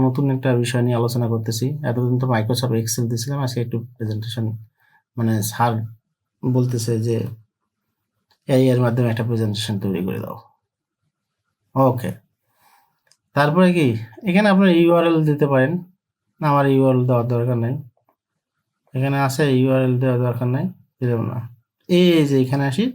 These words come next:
দুটো অপশন, এখানে আপনি প-, ফন্ট সাইজ, ফন্ট সিলেক্ট করে দিতে পারেন, আর এখানে যে কালার সিলেক্ট করে দিতে পারেন। আপনাদের কোনটা কালার যেটা ভালো লাগবে, সেটা আপনার কালার দিয়ে দেবেন। এই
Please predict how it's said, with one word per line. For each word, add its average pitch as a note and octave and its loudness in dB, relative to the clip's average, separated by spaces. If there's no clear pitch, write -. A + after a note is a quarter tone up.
দুটো B2+ -2
অপশন, A2 -6
এখানে C#3+ 2
আপনি C3 2
প-, B2+ 2
ফন্ট B2+ 2
সাইজ, B2+ 2
ফন্ট C3 0
সিলেক্ট B2+ 0
করে B2+ 0
দিতে B2+ -2
পারেন, F3 2
আর C3+ 0
এখানে A#2+ -2
যে C#3+ -4
কালার A2+ 0
সিলেক্ট G#2+ -6
করে A2 -6
দিতে A2 -8
পারেন। F#2 -6
আপনাদের B2+ 2
কোনটা B2+ 2
কালার A#2+ 0
যেটা A#2+ 0
ভালো A#2+ 0
লাগবে, C3+ 0
সেটা C3 -2
আপনার G#2+ -2
কালার G2+ -2
দিয়ে G2 -2
দেবেন। F2+ -6
এই F3+ 2